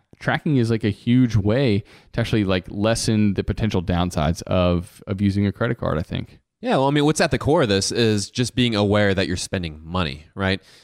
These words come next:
Speaker 2: I think that's one of the reasons cash is so effective at that is because you, I mean, you literally see it leave your person versus when you use your card, you either just swipe it or you just insert the chip.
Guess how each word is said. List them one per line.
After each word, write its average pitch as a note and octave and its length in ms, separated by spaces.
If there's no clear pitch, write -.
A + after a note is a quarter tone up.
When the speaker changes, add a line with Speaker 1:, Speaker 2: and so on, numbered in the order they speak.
Speaker 2:
I C3+ 60
think B2 240
that's C3 160
one C#3+ 80
of A#2+ 60
the A#2 80
reasons A2 400
cash G#2+ 440
is G#2+ 140
so A2 220
effective B2 420
at G2 140
that G2+ 200
is A#2+ 140
because A#2 500
you, B2+ 300
I C3 180
mean, C3+ 160
you C#3+ 140
literally C#3 400
see B2+ 280
it G#2 100
leave A2+ 420
your A#2+ 80
person G#2+ 420
versus G2 540
when G#2+ 140
you G#2 100
use G#2 220
your G2 80
card, A#2+ 280
you A2 100
either A2 160
just A2 180
swipe A2 240
it A2+ 100
or G#2 120
you G#2+ 100
just G2+ 260
insert A2 300
the F#2+ 60
chip. D#3 420